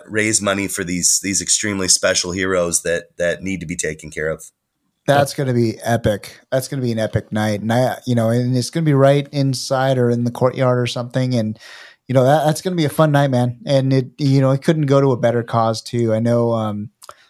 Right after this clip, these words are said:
Speaker 2: a good friend of all of ours, Robbie Gant, I know he donates his time and, and, um, and, uh, his skill set in every year in that tournament. I think you do too as well, right?
Speaker 1: Yep. When I, when I can put the dates together,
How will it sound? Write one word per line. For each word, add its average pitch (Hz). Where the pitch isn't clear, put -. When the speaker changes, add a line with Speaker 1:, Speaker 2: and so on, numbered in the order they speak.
Speaker 2:
a 117
good 156
friend 151
of 131
all 135
of 135
ours, 131
Robbie 120
Gant, 117
I 107
know 113
he 120
donates 117
his 113
time 117
and, 104
and, 104
um, 104
and, 107
uh, 107
his 107
skill 127
set 117
in 113
every 120
year 117
in 117
that 117
tournament. 123
I 117
think 180
you 156
do 135
too 131
as 107
well, 117
right? 104
Speaker 1:
Yep. 135
When 135
I, 127
when 120
I 131
can 120
put 143
the 127
dates 131
together, 110